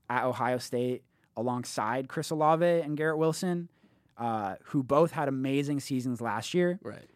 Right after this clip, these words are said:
Speaker 1: Like, he produced, outproduced them, like, while he was on the same field.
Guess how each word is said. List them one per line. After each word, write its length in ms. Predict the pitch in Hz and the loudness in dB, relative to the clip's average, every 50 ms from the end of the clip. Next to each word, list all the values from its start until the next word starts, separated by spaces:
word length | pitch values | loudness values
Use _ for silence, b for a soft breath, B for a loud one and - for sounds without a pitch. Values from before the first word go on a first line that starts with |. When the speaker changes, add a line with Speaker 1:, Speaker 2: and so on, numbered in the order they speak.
| _ _ _ | _ _ _
Speaker 1:
Like, 200 | 120 123 117 - | -6 -4 -4 -6
he 200 | - - - 170 | -6 -8 -6 -6
produced, 520 | 160 - 170 151 131 139 147 143 139 - - | -4 -2 -2 -2 0 2 0 0 0 -4 -4
outproduced 540 | 135 156 165 - - 156 139 139 135 - - | -2 -2 -2 0 -2 0 0 0 0 -2 -2
them, 360 | 143 131 127 127 123 127 - _ _ - - _ _ _ _ _ _ | -2 -2 0 0 -2 -4 -6 _ _ -20 -20 _ _ _ _ _ _
like, 240 | - 120 117 110 - | -6 -6 -6 -4 -2
while 180 | 117 117 117 123 | -2 0 0 0
he 80 | 123 | 0
was 80 | 120 113 | -2 -2
on 100 | 123 117 | -4 -4
the 80 | 113 - | -4 -6
same 200 | - 110 101 101 | -6 -6 -8 -8
field. 340 | - - 98 87 78 78 | -8 -8 -8 -8 -8 -10